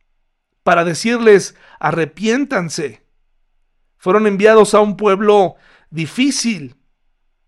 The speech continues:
Es fácil ser profeta donde todo mundo te va a decir que sí. Es fácil ser profeta donde, eh, estás en un ambiente seguro y agradable.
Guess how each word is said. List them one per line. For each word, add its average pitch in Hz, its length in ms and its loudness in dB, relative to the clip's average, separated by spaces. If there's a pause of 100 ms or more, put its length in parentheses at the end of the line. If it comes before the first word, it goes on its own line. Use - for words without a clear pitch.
(520)
Es 208 200 -4
fácil 233 380 -2
ser 190 260 -2
profeta 185 920 -2
donde 180 300 -4
todo 196 220 0
mundo 185 300 0
te 175 120 -4
va 165 100 2
a 170 40 0
decir 160 300 -6
que 143 160 -12
sí. 233 480 -6 (1160)
Es 175 160 -6
fácil 214 320 0
ser 214 200 -2
profeta 214 480 -4
donde, 175 340 -6
eh, 139 80 -10 (280)
estás 165 460 -2
en 185 100 0
un 185 140 -4
ambiente 180 480 -4
seguro 196 560 0
y 160 100 -6
agradable. 170 840 -4